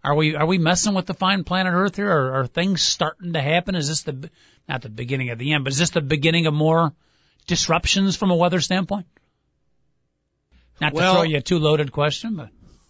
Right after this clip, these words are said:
Speaker 2: well, if you look at things, I mean, it definitely seems to be following a pattern. I, you know, you've got,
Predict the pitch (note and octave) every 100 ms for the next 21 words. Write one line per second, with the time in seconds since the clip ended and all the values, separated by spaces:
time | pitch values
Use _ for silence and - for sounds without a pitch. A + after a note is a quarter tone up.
0 | _ _ - C#3+ C3+ C#3 D3 E3+ D3+ C3+
1 | C3+ A#3+ B3 C3+ C3 B2 A#2+ C3+ C#3 B2
2 | F3 G3 F3 D3+ - D#3 B2+ B2 A#2 C#3+
3 | B2 A#2+ A2+ D#3 A2 - E3+ A3 D3 _
4 | _ _ _ _ _ _ _ _ _ B2+
5 | B2+ B2+ B2+ B2+ B2+ B2 A#2+ B2 A#2+ A2+
6 | A#2+ A2+